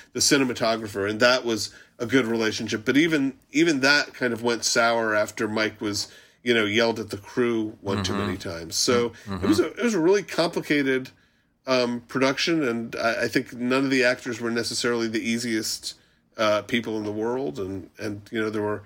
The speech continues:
Speaker 1: and it took a very long time to shoot. Um, you know, it was, it was Mike's first time shooting on a lot of different locations, and
Speaker 2: So
Speaker 1: you
Speaker 2: much
Speaker 1: know.
Speaker 2: complexity to it. He winds up firing Hackman,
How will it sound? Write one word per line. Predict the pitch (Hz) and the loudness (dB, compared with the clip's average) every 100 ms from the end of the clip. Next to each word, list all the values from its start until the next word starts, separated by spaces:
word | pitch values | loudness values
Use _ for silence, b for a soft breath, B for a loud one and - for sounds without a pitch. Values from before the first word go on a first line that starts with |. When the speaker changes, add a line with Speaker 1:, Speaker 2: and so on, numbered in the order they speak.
| b b b | b b b
Speaker 1:
and | - | -2
it | 117 | 0
took | 143 123 | 0 -2
a | |
very | 95 120 123 135 | 0 4 6 4
long | 104 95 110 117 113 | 0 0 2 2 -2
time | - 104 117 | -2 -2 -2
to | - | -2
shoot. | - 139 139 - | -2 0 -2 -4
Um, | - 95 92 98 98 B B B | -4 -4 -4 -10 -12 B B B
you | 110 | -4
know, | 104 98 95 92 | 0 0 0 -2
it | 98 | -4
was, | 98 95 - | -4 -4 -4
it | 110 | -4
was | 101 117 | -4 -2
Mike's | 110 - | -4 -2
first | 120 113 | -4 -2
time | 110 104 | -4 -2
shooting | 104 113 107 | -2 -2 -4
on | 98 | -4
a | |
lot | 95 101 | 0 -2
of | 98 | -2
different | 98 98 87 | -8 -10 -6
locations, | 95 95 92 107 117 117 - | -8 -6 -6 -4 -6 -8 -10
and | 104 98 92 101 - | -8 -10 -10 -12 -4
Speaker 2:
So | - 180 | 0 2
Speaker 1:
you | |
Speaker 2:
much | 175 | 2
Speaker 1:
know. | 185 | 0
Speaker 2:
complexity | 127 - 139 160 113 90 | -6 0 0 2 -2 -2
to | - 87 | -2 0
it. | 78 | 0
He | 117 | 0
winds | 117 143 135 | 2 2 2
up | 120 | -2
firing | - 123 135 135 120 | 4 4 6 4 2
Hackman, | 101 127 131 - 80 73 | 0 2 2 0 -10 -12